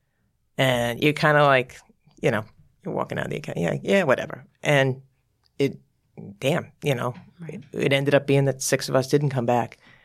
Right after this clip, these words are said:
And it really stays with me. I remember those guys, especially, uh, Mike Diorio was right next to me in my squad. We did everything together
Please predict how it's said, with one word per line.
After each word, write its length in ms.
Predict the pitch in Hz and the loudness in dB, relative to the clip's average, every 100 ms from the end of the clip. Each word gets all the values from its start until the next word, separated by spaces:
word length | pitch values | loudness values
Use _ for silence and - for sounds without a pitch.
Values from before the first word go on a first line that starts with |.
| _ _ _ | _ _ _
And 580 | - 135 127 127 123 120 _ _ | 0 2 2 0 -4 -8 _ _
it 300 | 151 147 - - _ _ _ _ _ _ _ _ _ | 4 4 2 -10 _ _ _ _ _ _ _ _ _
really 680 | 160 185 208 214 202 170 151 _ | 2 4 6 4 4 0 -4 _
stays 440 | - - 156 147 131 | -4 4 6 6 2
with 180 | 120 | -4
me. 220 | 104 101 _ _ _ _ | -4 -12 _ _ _ _
I 60 | 143 | 2
remember 360 | 143 139 147 151 | 4 4 4 6
those 200 | 143 151 | 4 4
guys, 500 | 143 139 139 - - - | 2 2 -2 -6 -14 -6
especially, 480 | 147 143 139 139 127 | 0 2 4 4 4
uh, 160 | 135 135 | 2 0
Mike 240 | 147 151 | 0 0
Diorio 400 | 147 139 131 127 | 2 4 4 4
was 160 | 139 127 | 0 0
right 160 | 123 | 0
next 220 | 123 120 | 0 -4
to 100 | - | -4
me 200 | 123 117 _ | -4 -4 _
in 260 | - 127 120 | 0 0 2
my 120 | 117 | 0
squad. 440 | - 120 120 123 - | 0 -2 -2 -2 0
We 120 | 135 | 0
did 240 | 131 131 - | 4 2 4
everything 380 | 143 120 113 123 | 0 0 -2 -4
together 380 | - - 120 | -6 -4 -6